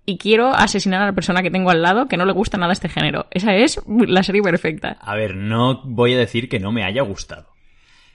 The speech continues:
Speaker 2: Está entretenida. Lo que pasa es que hay ciertos elementos que ponen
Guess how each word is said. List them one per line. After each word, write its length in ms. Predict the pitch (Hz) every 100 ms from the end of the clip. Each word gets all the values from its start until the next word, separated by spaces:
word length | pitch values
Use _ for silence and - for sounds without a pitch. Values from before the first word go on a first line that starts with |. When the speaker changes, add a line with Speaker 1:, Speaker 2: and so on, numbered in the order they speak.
| _ _ _ _
Speaker 2:
Está 220 | 113 117
entretenida. 760 | 120 151 92 127 117 110 208 - _ _
Lo 280 | 120 120 131
que 120 | 123
pasa 260 | 120 135
es 140 | 131 -
que 840 | - 135 139 139 139 143 147 147 107
hay 180 | 117
ciertos 380 | 120 139 135 127
elementos 440 | 131 123 127 143 160
que 140 | 113
ponen 400 | 110 120 139 131